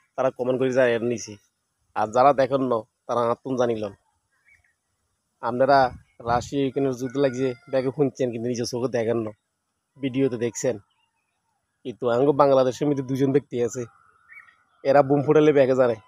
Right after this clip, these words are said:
ব্যাগে চোখে দেখো, কে জানেননি? আচ্ছা, কোন তো কে? আচ্ছা, আমরা নিচে comment করে জানান তো কে? আচ্ছা, আপনারা মনে জানতেন না,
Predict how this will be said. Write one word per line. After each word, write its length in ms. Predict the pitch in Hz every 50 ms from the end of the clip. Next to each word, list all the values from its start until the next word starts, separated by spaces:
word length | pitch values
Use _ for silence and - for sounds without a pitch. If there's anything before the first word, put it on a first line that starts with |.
| _ _ _ _ _ -
ব্যাগে 220 | 113 127 123 127
চোখে 240 | - 165 147 139 147
দেখো, 320 | 120 127 123 117 123 127 113 - _ _ _ _ _ _ _ _ _ _ _ _ _ - _ _ _
কে 140 | _ - 147
জানেননি? 400 | 131 139 139 147 147 147 151 156 151 143 _ _ _ _ _ _ _ _ _ _ _ _ _ _ _ _
আচ্ছা, 220 | _ _ - 214 160
কোন 160 | - 139 147 143
তো 80 | 143 160
কে? 160 | - 175 160 170 196 _ _ _ _ _ _ _ _ _ _ _ _ _ _ _ _ _ _ _ _ _ _ _
আচ্ছা, 200 | _ _ _ - 147
আমরা 140 | 131 143 147
নিচে 160 | 160 156 143 135 143
comment 220 | - 147 143 147 139
করে 100 | 156 160
জানান 220 | 151 156 151 143 139
তো 100 | - 160
কে? 160 | - - 151 151 175 - _ _ _ _ _ _ _ _ _ _ _ -
আচ্ছা, 140 | 143 143 -
আপনারা 200 | 147 139 139 139
মনে 160 | 139 139 139 131
জানতেন 340 | 139 143 135 - 127 113 110
না, 140 | 107 110